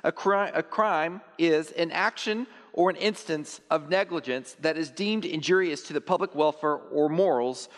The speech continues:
or to be the interest of the state and that is legally prohibited. A lot of wars in there. In other words, you did something that was so bad that we had to punish you.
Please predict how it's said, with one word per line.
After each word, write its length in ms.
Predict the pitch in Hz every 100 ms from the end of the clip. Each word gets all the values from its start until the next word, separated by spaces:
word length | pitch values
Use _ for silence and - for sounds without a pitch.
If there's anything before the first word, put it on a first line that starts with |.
| -
or 100 | 156
to 120 | 170 139
be 120 | 185
the 160 | 165
interest 340 | 190 214 214 -
of 120 | 170
the 80 | 151
state 460 | - 180 147 135 - - - _ _
and 120 | 156
that 100 | 165
is 120 | 156 - - _
legally 540 | 139 180 202 151 143 123 -
prohibited. 420 | - 147 135 - - _ _ _ _ _ _ _ _ _ _ _ _ _ _ _ _ _ _ _ _ _ _ _ _ _ _ _ _ _ _ _ _ _
A 40 | 131
lot 140 | 123
of 80 | 113
wars 300 | 147 110 87
in 80 | 78
there. 220 | 82 - _ _ _ _ _ _ _ _ _ _ _ _ _ _
In 100 | 185
other 140 | 262
words, 280 | 180 180 196 - - _ _ _ _ _
you 220 | - 202 269
did 180 | 254
something 340 | - 226 208 196
that 120 | 190
was 100 | 175
so 200 | - 220
bad 260 | 190 170 175
that 100 | 170
we 100 | 175
had 140 | 185
to 60 | -
punish 340 | 190 131 -
you. 100 | 80